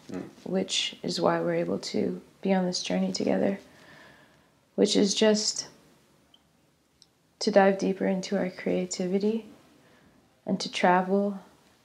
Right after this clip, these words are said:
Speaker 2: and to share with the world, and also to, um, to get, to get closer to ourselves.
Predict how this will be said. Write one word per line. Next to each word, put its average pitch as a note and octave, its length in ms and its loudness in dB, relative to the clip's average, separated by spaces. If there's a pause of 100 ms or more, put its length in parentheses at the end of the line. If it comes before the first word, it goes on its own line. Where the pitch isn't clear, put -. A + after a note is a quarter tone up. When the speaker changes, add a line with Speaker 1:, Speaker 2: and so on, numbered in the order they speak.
Speaker 2:
and F#3 200 -2
to F3+ 520 -4 (240)
share F#3+ 580 0 (580)
with G3 220 -2
the F#3+ 80 0
world, G3+ 500 2 (100)
and F#3+ 140 0
also F#3 320 -4
to, - 760 -2 (360)
um, F#3 420 0 (4000)
to - 180 2
get, F3+ 300 0 (580)
to A3+ 140 2
get - 260 0
closer F#3 460 0
to F#3 240 -4
ourselves. F3+ 680 -2